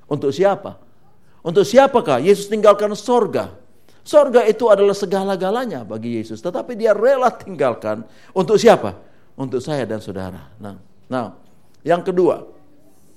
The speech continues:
sifat dari pohon yang kedua. Yang pertama, pohon itu dinamis. Sekam itu apa? Statis. Yang kedua, pohon itu stabil.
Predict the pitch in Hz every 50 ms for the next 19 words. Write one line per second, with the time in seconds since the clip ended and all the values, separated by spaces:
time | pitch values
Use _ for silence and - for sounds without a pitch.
0 | - - - - - 175 165 175 175 165 160 - 143 139 147 147 143 147 120 -
1 | - - - - - 147 143 135 139 131 127 120 120 120 117 110 - 104 95 101
2 | 95 90 90 - - - 135 147 143 - - - - 180 208 233 233 240 233 233
3 | - 214 202 196 202 202 185 - - 175 151 147 147 131 131 131 160 247 277 -
4 | - - - - - - - - - - - - - - - - - - - -
5 | - - - - - - - 240 226 233 220 214 214 214 190 - 233 214 180 -
6 | 113 - - - - - - - - - - - - - - - 123 107 - -
7 | - - - - - - - - - - - - - - - - - - - -
8 | - - - - - - - - 202 202 - 214 214 247 226 180 123 - - -
9 | - - - - - - - - - - - - - - 254 302 311 277 285 277
10 | 240 220 214 - 196 190 180 - - 165 156 151 151 139 135 - - - - -
11 | - 175 160 170 240 277 294